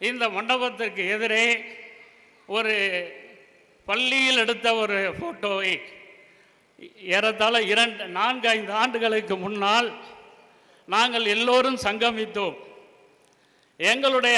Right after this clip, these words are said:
ஆசிரியர்களை அழைத்து கௌரவித்தோம். அன்றைக்கு எடுத்த அந்த படம் இன்றைக்கும் நாங்கள் வைத்திருக்கின்றோம். எத்தனை காலங்கள் ஆகியும் நாங்கள் மாணவ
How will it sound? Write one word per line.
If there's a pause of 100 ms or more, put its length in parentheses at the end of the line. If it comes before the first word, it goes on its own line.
(160)
ஆசிரியர்களை
அழைத்து
கௌரவித்தோம். (880)
அன்றைக்கு
எடுத்த
அந்த (360)
படம் (680)
இன்றைக்கும்
நாங்கள்
வைத்திருக்கின்றோம். (840)
எத்தனை
காலங்கள்
ஆகியும் (880)
நாங்கள்
மாணவ